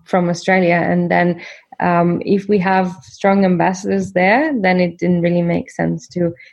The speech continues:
invite anyone new. Um, so we will be reconsidering this year. Like, every time we go through the list and then we make really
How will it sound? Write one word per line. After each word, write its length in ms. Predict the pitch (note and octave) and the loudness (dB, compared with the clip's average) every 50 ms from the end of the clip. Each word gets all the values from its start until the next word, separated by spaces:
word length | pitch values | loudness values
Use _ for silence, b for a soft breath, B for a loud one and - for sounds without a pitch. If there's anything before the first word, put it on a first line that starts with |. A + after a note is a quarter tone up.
| B _ - | B _ -10
invite 320 | F3+ E3+ F3 E3 E3 - - _ _ _ _ - | -4 -2 0 0 -2 -2 -6 _ _ _ _ -2
anyone 400 | F3 F3+ F3+ F3 E3+ E3 E3 E3 | 0 0 2 2 0 0 2 2
new. 260 | E3 E3 D#3+ E3+ E3 _ _ _ _ - | 2 0 0 -4 -6 _ _ _ _ -4
Um, 520 | E3 D#3 D#3 D#3+ D#3+ D#3+ E3 E3 E3 E3 | -2 -2 0 0 0 0 0 0 -2 -2
so 180 | - - F#3+ F3+ | -2 -2 0 2
we 160 | F#3 G3 G3+ | 2 2 2
will 160 | G3 G3+ G3 | 2 2 2
be 340 | G3 G3 G3 G3 F#3+ G3 B B B B - | 2 2 2 2 0 -2 B B B B -4
reconsidering 720 | F3+ F3+ - G3+ F#3+ F#3 F#3+ G3+ F#3+ F#3+ G3 F#3+ F#3 F3+ E3 | -4 -2 0 0 0 0 2 2 2 2 2 2 0 0 0
this 380 | F3 F3+ F3 - - - - _ | 0 -2 -2 -4 -10 -20 -20 _
year. 360 | - G3 G3+ G3 G#3+ A#3 A3+ | -2 0 2 2 2 2 2
Like, 200 | G3+ F3 E3+ - - - - | 2 2 0 0 -4 -6 -6
every 440 | - - - - F#3+ F#3+ A3 A#3+ | -6 -4 0 0 0 2 2 0
time 600 | A3+ A3+ G3 F#3+ F#3+ F#3+ F#3+ G3 G3 F#3+ F#3+ F#3+ - E3 | -2 -2 -2 0 2 2 2 2 0 -2 -4 -4 -2 0
we 120 | F3+ F#3+ | 0 0
go 300 | F3 - F#3 F#3+ G3 G#3 | 0 2 0 0 0 0
through 220 | G3 - A3+ A3 G#3+ | 0 0 0 2 4
the 80 | G#3 | 4
list 420 | G3 F3 F3 F3 F3 - - - - - | 2 2 2 0 -2 -8 -16 -20 -10 -4
and 200 | - F3+ F3 E3+ | -2 -2 0 0
then 280 | F3 F3 F3 F3 E3+ - - | 0 0 0 0 -4 -4 0
we 100 | G#3+ G#3+ | 2 2
make 460 | G#3 G3+ G3+ G3+ G3+ G3 G3 - - | 4 4 4 4 2 2 0 0 0
really 500 | G3+ G3+ G3 G3 G#3 G3+ G3+ G3 - - | 0 2 2 4 4 4 2 2 0 -2